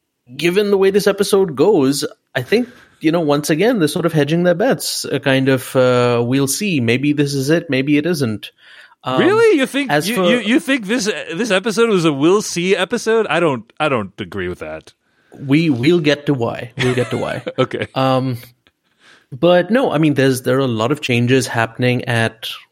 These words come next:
Speaker 1: what is now Warner Brothers Discovery. Uh, a lot of, uh, H B O Max originals being taken off the site. Uh, the movie Batgirl, as you know, was canceled. Uh, that was supposed to be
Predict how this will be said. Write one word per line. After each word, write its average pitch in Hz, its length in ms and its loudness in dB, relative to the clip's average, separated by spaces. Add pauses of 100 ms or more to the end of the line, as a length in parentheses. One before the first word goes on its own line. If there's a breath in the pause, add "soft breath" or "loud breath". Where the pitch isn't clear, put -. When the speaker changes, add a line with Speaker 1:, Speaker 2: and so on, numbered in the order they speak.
Speaker 1:
what 117 160 0
is 113 80 -2
now 117 160 2
Warner 110 300 -2
Brothers 110 320 0
Discovery. 110 760 -2 (340 loud breath)
Uh, 107 360 0
a 127 80 0
lot 117 200 2
of, 117 540 -2 (180)
uh, 113 360 -4 (200)
H 127 240 -2
B 131 160 2
O 127 140 2
Max 120 420 0
originals 123 680 0
being 117 220 -2
taken 117 280 0
off 131 200 -2
the 143 80 -2
site. 131 540 0 (500 loud breath)
Uh, 107 360 0
the 107 120 -4
movie 113 280 0
Batgirl, 127 560 0
as 113 100 -4
you 117 60 0
know, 113 140 0
was 107 120 -2
canceled. 113 840 -2
Uh, 107 240 -2
that - 180 -4
was 123 120 -4
supposed 120 380 -2
to 117 60 -6
be 117 440 0